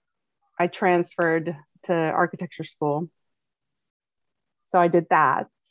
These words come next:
So it's like, I think I was on a ten-year graduation program. So I feel like I graduated early 'cause it only took me seven years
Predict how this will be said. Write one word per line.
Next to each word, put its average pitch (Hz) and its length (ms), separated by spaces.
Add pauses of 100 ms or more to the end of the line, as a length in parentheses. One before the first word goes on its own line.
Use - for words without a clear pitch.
(680)
So 196 120
it's 190 200
like, 208 160
I 202 160
think 233 240
I 269 60
was 240 180
on 196 100
a 170 80
ten-year 190 520
graduation 175 680
program. 156 340
So - 100
I 160 40
feel 185 160
like 190 120
I 180 80
graduated 160 540
early 147 260
'cause 165 160
it 160 80
only 160 200
took - 200
me 165 80
seven 160 320
years - 320